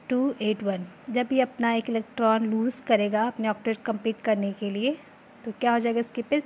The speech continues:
Positive charge आ जाएगा। मतलब जहाँ positive charge, यानी कि ऐसा ions, जो ions क्या होते हैं? जो elements या atom जो अपने ऊपर charges रखते हैं, उसको बोलते हैं आयंस। तो यहाँ पे क्या, जो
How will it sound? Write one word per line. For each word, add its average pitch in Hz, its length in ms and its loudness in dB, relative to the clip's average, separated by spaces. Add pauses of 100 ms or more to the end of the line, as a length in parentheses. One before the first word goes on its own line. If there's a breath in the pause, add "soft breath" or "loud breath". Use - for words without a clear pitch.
Positive 214 360 0 (140)
charge 202 260 2
आ 190 100 2
जाएगा। 202 340 -4 (480 loud breath)
मतलब 214 240 0
जहाँ 233 340 -2
positive 220 420 -2
charge, 214 160 0
यानी 220 160 0
कि 226 120 -8
ऐसा 220 340 -2 (100)
ions, 220 560 0 (540 loud breath)
जो 220 140 -2
ions 233 300 0
क्या 262 160 4
होते 254 340 2
हैं? 311 540 2
जो 240 180 2
elements 233 600 0
या 220 120 4
atom 214 240 0
जो 233 320 0
अपने 233 380 -4
ऊपर 262 280 0 (260)
charges 214 500 2
रखते 226 200 -4
हैं, 226 40 0
उसको - 140 -8
बोलते 233 260 -4
हैं 196 60 -12
आयंस। 190 340 -4 (600 loud breath)
तो 240 60 -2
यहाँ 240 120 2
पे - 100 -10
क्या, 254 140 0
जो 262 80 2